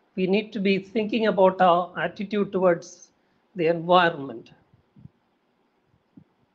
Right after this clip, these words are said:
I was just reminded of, uh,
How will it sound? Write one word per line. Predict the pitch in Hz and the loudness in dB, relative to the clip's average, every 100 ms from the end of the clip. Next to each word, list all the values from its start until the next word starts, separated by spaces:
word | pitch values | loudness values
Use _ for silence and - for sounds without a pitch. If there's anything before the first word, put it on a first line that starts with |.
| _ _ _ _ - _ _ _ _ _ _ - _ _ _ _ | _ _ _ _ -20 _ _ _ _ _ _ -20 _ _ _ _
I | 180 | -4
was | 180 175 | -2 -2
just | 240 240 - | -4 -4 -4
reminded | 208 202 202 214 208 196 | -2 2 0 0 -2 2
of, | 190 170 175 - | 4 2 -2 -2
uh, | 175 160 170 | 0 0 -4